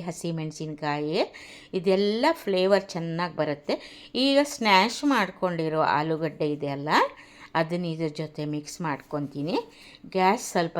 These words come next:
ಸಿಮ್ ಮಾಡ್ಕೊತೀನಿ, ಉರಿ, ಉರಿ ಜಾಸ್ತಿ ಇಟ್ಕೋಬಾರ್ದು. ಇವಾಗ ಹೀಗೇ ಇದು ಸೇಮ್ ಆಲೂಗಡ್ಡೆ ಮಸಾಲ ದೋಸೆಗೆ ಪಲ್ಯ ಮಾಡ್ತೀವಲ್ಲ, ಅದೇ ಥರನೇ ಮಾಡಬೇಕು.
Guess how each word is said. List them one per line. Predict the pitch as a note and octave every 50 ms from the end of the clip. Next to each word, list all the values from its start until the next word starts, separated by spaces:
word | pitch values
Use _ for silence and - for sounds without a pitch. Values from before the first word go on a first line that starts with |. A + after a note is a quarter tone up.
| D#3+ - -
ಸಿಮ್ | - E3 E3 E3 E3 E3+
ಮಾಡ್ಕೊತೀನಿ, | E3+ E3 D3+ - - - D#3+ D3+ D3+ D3+ D3 D3+ D3+ D#3 D#3+ D#3 D3+ D#3+
ಉರಿ, | D#3+ F#3 G3 G3 G3 - - - - - - - E3+ F3+
ಉರಿ | F#3+ G#3+ A3 F3+ - F3+
ಜಾಸ್ತಿ | D3+ C#3+ C#3+ C#3+ - - - F3 D#3 D3
ಇಟ್ಕೋಬಾರ್ದು. | D3 - - - E3 D#3+ D3+ D#3+ D#3 D3+ - - - C4+ G4+ - - _ _ _ _ _ _ _ _ _ - F#3 F3
ಇವಾಗ | E3+ E3 D#3+ D#3 E3 E3+ D3+ -
ಹೀಗೇ | E3+ E3 D#3+ D3 D#3+ D#3 D#3 D#3 D#3 D#3+ F3 G#3 B3 B3+ C4+ - - - D#3 - -
ಇದು | E3 D#3+ E3+ E3+ - - _ _ _ _ - -
ಸೇಮ್ | - G3+ F#3+ G3 G3+ G3+ G#3+ F#3+ - - - E3+ E3+
ಆಲೂಗಡ್ಡೆ | E3+ E3+ F3 E3+ E3+ F3 E3 D#3 D3+ E3+ E3 D#3+ D#3
ಮಸಾಲ | D3+ - - G3 G3 G3+ G3 E3+ E3
ದೋಸೆಗೆ | D#3 D3+ - D#3+ D#3 D#3+ D#3+ - E3+
ಪಲ್ಯ | D#3+ D#3 D3+ D#3 E3 E3 D#3+
ಮಾಡ್ತೀವಲ್ಲ, | D#3 D3 D3+ - - D#3 D3 D3 D3 D3+ G3 D4+ A4+ - - - - - - - - - - D#3
ಅದೇ | D#3 D#3+ F3 F#3 F#3+ F#3+
ಥರನೇ | F#3+ D#3+ D3+ D3+ D3+ E3+ F#3+ F#3+ F3
ಮಾಡಬೇಕು. | D3+ D3 D3 D3 - D#3 C#3+ C#3 - - -